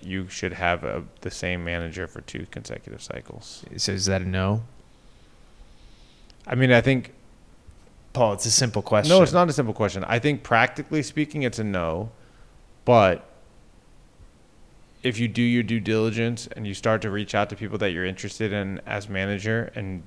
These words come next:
Speaker 1: they're not available,
Speaker 2: Yeah.
Speaker 1: then I keep Greg Berhalter.
Speaker 2: Yeah, I think you have to kick the tires on some other guys, and if they turn you down.
Speaker 1: Like, I'm not moving on from Greg Berhalter to hire, like, Diego Alonso.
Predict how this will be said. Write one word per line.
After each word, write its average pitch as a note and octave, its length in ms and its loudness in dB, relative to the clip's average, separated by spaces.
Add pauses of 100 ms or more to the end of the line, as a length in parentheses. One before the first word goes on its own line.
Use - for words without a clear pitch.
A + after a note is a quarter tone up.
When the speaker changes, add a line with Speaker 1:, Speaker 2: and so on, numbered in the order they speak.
(180)
Speaker 1:
they're G2 180 2
not G2+ 200 2
available, G#2 640 0
Speaker 2:
Yeah. F2+ 220 -2
Speaker 1:
then F#2+ 140 0
I F#2 100 2
keep - 260 -8
Greg D#2 160 -4
Berhalter. - 480 -8
Speaker 2:
Yeah, G#2+ 120 2
I G#2+ 40 2
think A#2 200 0
you A2 80 4
have G2+ 100 2
to - 100 -12
kick - 200 -6
the - 60 -10
tires G2 420 -2
on G#2+ 80 -6
some A2 160 -6
other A2+ 140 -2
guys, C3 360 0
and G2 80 -4
if - 140 -10
they F#2+ 120 -2
turn G2 220 0
you F#2+ 80 -4
down. - 800 4
Speaker 1:
Like, B2+ 200 10
I'm C#3+ 220 4
not F#3 160 6
moving D3 320 6
on C3+ 220 6
from A#2+ 180 -2
Greg A2+ 240 4
Berhalter A2+ 460 4
to G#2 80 4
hire, G2+ 340 6
like, F#2 240 2
Diego F#2+ 400 2
Alonso. E2+ 600 -6